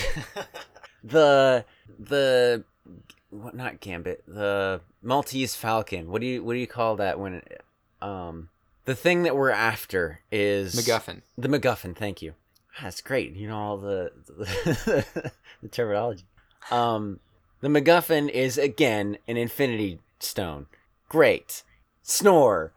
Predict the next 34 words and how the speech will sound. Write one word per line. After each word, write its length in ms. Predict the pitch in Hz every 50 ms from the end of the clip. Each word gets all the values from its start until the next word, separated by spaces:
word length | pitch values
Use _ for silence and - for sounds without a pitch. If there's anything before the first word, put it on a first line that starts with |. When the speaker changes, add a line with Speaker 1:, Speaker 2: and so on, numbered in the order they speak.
| _ _ _ _ _ _ -
Speaker 1:
<laughs> 80 | 120 110 - - -
Speaker 2:
The 140 | 208 127
same 280 | 131 - 143 135 120 113
Infinity 440 | 107 98 - - 95 92 90 95 90
Stone, 340 | - - 98 90 90 87 _
too. 220 | - - 95 92 - _ _ _ _
Speaker 1:
Right. 500 | - 226 262 277 269 254 190 120 - - _
This 80 | 139 151
is, 80 | 151
like, 140 | 170 180 156
the 100 | 160 143
third 240 | 113 170 170 165 -
time. 240 | - 160 143 127 -
And 100 | 113 139
I, 200 | 147 151 123 147
I 20 |
walked 320 | 151 147 156 160 160 156 165
out 100 | 160 156
of 60 | 151
the 60 | 143
movie 220 | 139 139 135 135 123
going, 280 | 120 120 117 117 101 -
"Wait, 260 | 117 117 110 110 - - _ _
didn't 340 | - 135 127 147 151 143 139 - _
Captain, 560 | - 139 135 127 - _ - 139 127 127 120 -
didn't 400 | 110 123 143 165 165 151 - -
the, 640 | - 135 135 135 131 127 123 123 120 117 113 107 101 - _ _ _ _
in 100 | 123 123
Captain 300 | 117 139 135 131 143 131
America, 600 | 123 123 120 120 123 123 - 131 123 123 120 113 - _ _ _ _ _ _ _
Red 280 | - 107 120 120 117 -
Skull 380 | - - 127 120 120 120 120
finds 400 | 113 - - 117 117 117 117 101
it 320 | 117 120 117 113 110 -